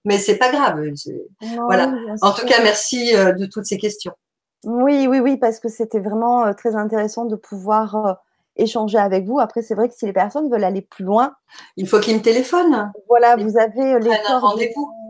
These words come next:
Speaker 2: oui, vous avez les liens sous la présentation de la vidéo.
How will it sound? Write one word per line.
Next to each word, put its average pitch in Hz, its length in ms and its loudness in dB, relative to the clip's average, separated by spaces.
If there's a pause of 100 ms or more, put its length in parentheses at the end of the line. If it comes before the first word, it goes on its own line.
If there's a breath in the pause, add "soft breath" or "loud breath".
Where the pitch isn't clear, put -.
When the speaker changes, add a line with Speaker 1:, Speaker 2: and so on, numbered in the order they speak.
(120)
Speaker 2:
oui, 208 320 -4
vous 202 140 -4
avez 208 180 4
les 233 120 2
liens 254 300 2
sous - 220 -8
la 208 100 2
présentation 214 600 -6
de 202 100 -2
la 185 80 0
vidéo. 202 640 0